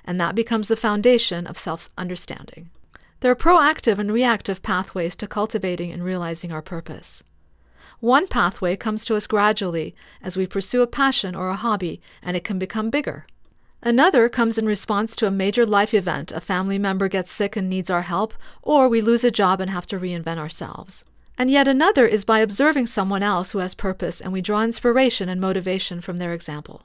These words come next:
Cultivating purpose is even more important for people who lack opportunities.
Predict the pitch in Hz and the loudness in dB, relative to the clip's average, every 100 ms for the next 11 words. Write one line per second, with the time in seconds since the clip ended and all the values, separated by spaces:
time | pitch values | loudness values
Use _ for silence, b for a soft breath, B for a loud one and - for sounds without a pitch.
0 | _ _ _ - 339 - 381 247 202 202 | _ _ _ 2 4 6 6 4 2 -2
1 | 214 208 202 - 202 262 269 269 262 262 | -2 0 0 0 -2 0 2 2 4 4
2 | 240 - 175 170 - 220 294 285 185 190 | 2 0 0 -2 -6 -2 0 2 0 0
3 | 190 190 196 196 202 202 202 190 165 156 | 0 0 0 -2 -2 -4 -2 -2 -4 -6
4 | - - | -8 -14